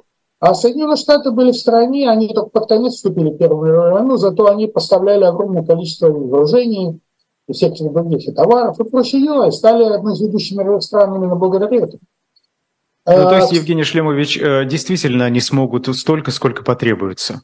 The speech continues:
Speaker 2: помогать?
Speaker 1: Ну, я не знаю технические, технические возможности, но, по крайней мере, как мне кажется, м, думать, что вот в силу технических причин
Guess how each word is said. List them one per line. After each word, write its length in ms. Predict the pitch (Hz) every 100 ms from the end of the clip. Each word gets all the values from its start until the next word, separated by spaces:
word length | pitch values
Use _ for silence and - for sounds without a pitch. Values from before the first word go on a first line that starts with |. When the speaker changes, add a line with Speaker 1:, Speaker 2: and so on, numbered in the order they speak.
| -
Speaker 2:
помогать? 400 | 101 98 98 247
Speaker 1:
Ну, 260 | 330 330 185
я 160 | 233
не 120 | 233
знаю 360 | 196 233 202 165
технические, 1000 | 180 - 214 160 160 - 170 160 151 147
технические 600 | 175 160 208 160 - 180
возможности, 840 | 160 190 202 320 311 202 160 - 160
но, 480 | 143 170 226 220 -
по 180 | 214
крайней 300 | - 240 226
мере, 420 | 214 220 208 190 165
как 240 | 196 -
мне 180 | 208 202
кажется, 840 | - 185 175 165 - 180 170 165
м, 340 | 160 165 170 160
думать, 460 | 220 190 160 -
что 680 | - - - 170 165 165 160
вот 260 | 156 165 160
в 100 | -
силу 460 | - 208 190 180
технических 800 | 185 240 - 269 160 147 - 143
причин 500 | - 143 - - 160